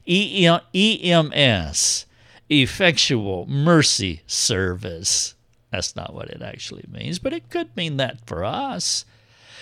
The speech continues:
There is a way to gauge yourself to see how well you are progressing from a surprised, sin-centered worldview to a proactive, gospel-centered one.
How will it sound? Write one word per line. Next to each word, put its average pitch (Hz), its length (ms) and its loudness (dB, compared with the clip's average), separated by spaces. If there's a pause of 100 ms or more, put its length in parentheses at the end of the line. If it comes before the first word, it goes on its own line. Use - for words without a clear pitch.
(180)
There 220 180 8
is 196 120 4
a 175 40 2
way 147 140 4
to 131 80 4
gauge 127 340 0
yourself 95 460 -4
to 120 100 -10
see 110 220 0
how 113 240 0
well 110 320 0
you 107 240 -4
are 110 100 -2
progressing 131 680 -2
from 120 220 -2
a 110 100 2
surprised, 147 1120 2
sin-centered 151 920 2
worldview 127 920 4
to 107 140 0
a 101 100 0
proactive, 131 1120 2 (420)
gospel-centered 107 1200 -2
one. - 560 -12